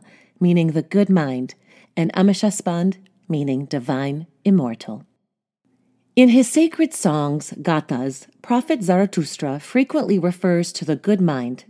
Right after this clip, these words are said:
demonstrating the importance of the good mind to him. It is believed that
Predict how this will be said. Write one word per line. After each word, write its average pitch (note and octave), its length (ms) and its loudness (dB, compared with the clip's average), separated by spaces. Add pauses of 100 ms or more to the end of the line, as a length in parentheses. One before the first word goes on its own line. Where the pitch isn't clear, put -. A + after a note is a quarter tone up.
(120)
demonstrating F3 840 2
the D3+ 160 -2
importance D#3 800 -4
of E3+ 120 -6
the E3+ 100 0
good G3+ 240 0
mind C#3+ 400 -2
to - 160 -6
him. D3 400 -6 (680)
It B3 140 4
is B3 120 2
believed G3+ 520 2 (360)
that - 220 -2